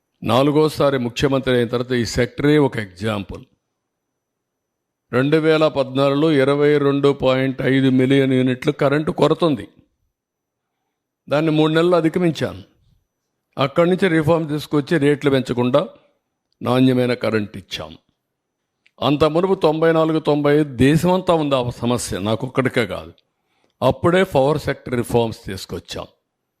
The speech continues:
రెండు వేల నాలుగు కంతా పవర్ సర్‌ప్లస్ అచీవ్ చేశాం. ఈరోజు పరిస్థితి ఏంటంటే అప్పులు కట్టాలి,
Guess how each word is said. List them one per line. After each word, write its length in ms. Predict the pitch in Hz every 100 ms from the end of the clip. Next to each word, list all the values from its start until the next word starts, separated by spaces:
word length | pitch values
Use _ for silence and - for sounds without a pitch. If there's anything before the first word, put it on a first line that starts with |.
| _ _ _ 131
రెండు 240 | 143 170
వేల 300 | 175 170 165
నాలుగు 300 | 151 147 143
కంతా 320 | 139 139 139
పవర్ 340 | 170 131 139 156
సర్‌ప్లస్ 540 | - 135 - 175 160
అచీవ్ 280 | 123 - 107
చేశాం. 400 | 90 87 85 80 _ _ _ _ _ _ _ _ _
ఈరోజు 420 | 123 139 165 180 180
పరిస్థితి 440 | 156 151 143 151
ఏంటంటే 260 | 139 151 147
అప్పులు 420 | 117 - 147 139
కట్టాలి, 440 | 139 156 156 226